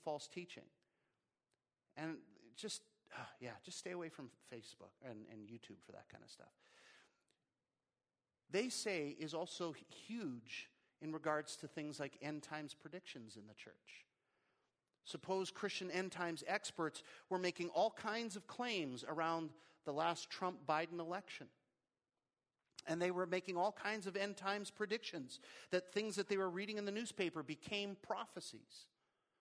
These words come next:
And they didn't turn out. Biden got elected. Trump didn't. But because it was people on T V or people who wrote a few books about the end times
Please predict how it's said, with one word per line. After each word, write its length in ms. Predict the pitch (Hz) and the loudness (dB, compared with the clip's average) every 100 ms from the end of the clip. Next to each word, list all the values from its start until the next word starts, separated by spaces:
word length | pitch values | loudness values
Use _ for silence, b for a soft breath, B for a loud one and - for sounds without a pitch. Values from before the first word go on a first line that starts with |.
| _ _ _ _ _ | _ _ _ _ _
And 80 | 127 | -8
they 80 | 127 | -2
didn't 220 | 151 180 | -2 -2
turn 220 | - 196 | -2 -2
out. 220 | 196 233 - _ _ | 0 -2 -4 _ _
Biden 460 | 117 120 160 185 175 | 0 2 0 -2 0
got 160 | 175 | 0
elected. 460 | 185 185 214 - 117 - - | 2 2 0 -4 -10 -10 -18
Trump 300 | - 104 127 - | -12 -10 -10 -2
didn't. 320 | 190 208 175 - _ _ _ _ _ _ _ _ - | -2 -2 -8 -12 _ _ _ _ _ _ _ _ -4
But 120 | 160 | -2
because 600 | 180 - - 214 240 233 | -2 -2 4 6 6 4
it 100 | 208 | 0
was 140 | 165 - | -2 -4
people 320 | 233 214 185 | -2 0 2
on 140 | 160 | 2
T 260 | 156 170 160 | 0 -4 -4
V 400 | 160 233 233 220 B B | -2 0 0 -2 B B
or 120 | 151 | -2
people 300 | - 196 190 | 0 0 0
who 100 | 165 | 0
wrote 220 | 147 160 | 4 4
a 40 | 147 | 2
few 200 | - 131 | -2 0
books 320 | 185 233 - | 2 2 0
about 220 | 170 151 | -2 -2
the 100 | 143 | -2
end 160 | 131 123 | -2 -2
times 500 | - 220 240 240 | 2 4 4 0